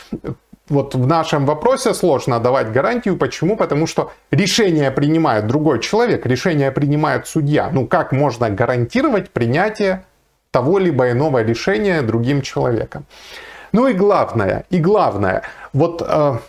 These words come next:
что есть в статье двести десять и как это будет работать на практике? Самое главное,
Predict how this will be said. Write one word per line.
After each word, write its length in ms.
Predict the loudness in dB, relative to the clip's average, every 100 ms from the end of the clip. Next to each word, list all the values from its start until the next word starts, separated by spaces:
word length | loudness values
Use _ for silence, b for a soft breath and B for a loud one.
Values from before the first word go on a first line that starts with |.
| B _ _ _ _ _ _ _ _ _ _ _ -12
что 360 | -6 0 2
есть 440 | 2 2 2 0 -6
в 20 |
статье 460 | -2 -2 0 0 2
двести 540 | 2 0 -2 -2 -2
десять 680 | 0 2 0 0 -2 -4 -6 b b b b -2
и 160 | 0
как 540 | 0 0 2 2 0 -4 0
это 400 | 2 2 2 2
будет 460 | 2 2 2 0
работать 560 | 0 2 2 2 0 2
на 140 | 0
практике? 880 | 2 0 0 -2 -4 -6 -6 -8 -8 _ _
Самое 680 | -8 -2 2 2 2 2 2
главное, 800 | 2 2 2 2 0 0 0 -4